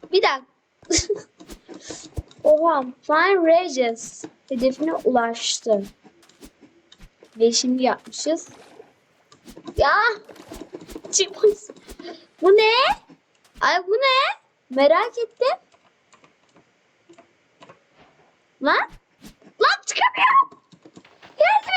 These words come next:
edin, anaslar. Oğlum, çıkamıyorum.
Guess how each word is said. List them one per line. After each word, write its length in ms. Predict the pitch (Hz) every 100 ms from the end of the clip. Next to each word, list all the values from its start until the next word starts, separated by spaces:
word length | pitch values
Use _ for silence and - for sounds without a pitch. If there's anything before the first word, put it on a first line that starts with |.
| 740
edin, 160 | - -
anaslar. 1040 | 659 740 762 740 - - 1017 - - - - - - - - - - - - - - - - - - - - - - - _ _ - _ - _ - _ _ _ _ _ _ _ - _ _ _ _ _ _
Oğlum, 380 | 294 381 554 453
çıkamıyorum. 1000 | - - - 453 508 415 320 311 294 302